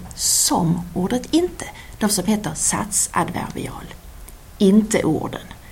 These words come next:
Ni vet, inte, alltid, aldrig, ofta, ibland, gärna, väl, verkligen, tyvärr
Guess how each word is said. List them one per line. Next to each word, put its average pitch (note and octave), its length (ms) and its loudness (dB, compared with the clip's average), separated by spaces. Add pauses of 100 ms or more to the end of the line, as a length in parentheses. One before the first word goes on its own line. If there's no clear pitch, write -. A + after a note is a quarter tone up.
(1900)
Ni F#3 200 2
vet, - 360 0
inte, F#3+ 720 2 (220)
alltid, - 800 2 (440)
aldrig, F3 760 6 (280)
ofta, - 500 2 (920)
ibland, F3 640 4 (640)
gärna, G#3 640 4 (340)
väl, C4 460 2 (540)
verkligen, - 720 2 (440)
tyvärr - 540 2